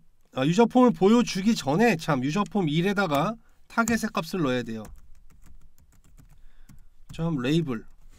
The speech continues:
레이블 일의 값은 타겟이다. 이렇게 해줘야겠죠. 다시 한번 나가서 해볼게요. 더블 클릭하면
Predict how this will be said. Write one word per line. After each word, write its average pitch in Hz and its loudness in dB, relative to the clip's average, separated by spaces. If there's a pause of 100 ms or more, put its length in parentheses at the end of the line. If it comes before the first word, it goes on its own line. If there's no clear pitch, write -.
(360)
레이블 156 0
일의 147 0
값은 160 -6
타겟이다. 165 -8 (1080)
이렇게 151 -8
해줘야겠죠. 180 -4 (440)
다시 139 -4
한번 170 0
나가서 131 -2
해볼게요. 117 -8
더블 160 -4
클릭하면 143 -8